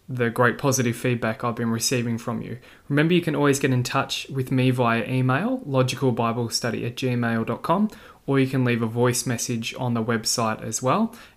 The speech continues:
and all of that is in the show notes. I'd love to hear from you if you're benefiting from the podcast, or if you have any questions as well.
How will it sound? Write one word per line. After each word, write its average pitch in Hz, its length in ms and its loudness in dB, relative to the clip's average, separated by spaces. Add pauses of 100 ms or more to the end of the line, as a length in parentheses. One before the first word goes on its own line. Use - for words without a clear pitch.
and 123 160 0
all 143 180 6
of 123 120 2
that 117 180 2
is 120 140 -4
in 120 100 2
the 113 80 0
show 117 240 -2
notes. 110 340 -6
I'd 120 160 -2
love 135 200 2
to 127 100 -6
hear 131 180 0
from 131 240 0
you 226 240 0 (300)
if 127 120 -6
you're 123 120 4
benefiting 120 580 2
from 120 200 -2
the 113 60 -2
podcast, 156 640 -2 (280)
or 143 100 4
if 127 100 4
you 139 80 0
have 120 140 0
any 120 140 0
questions 117 640 -6
as 113 120 -10
well. 117 280 -6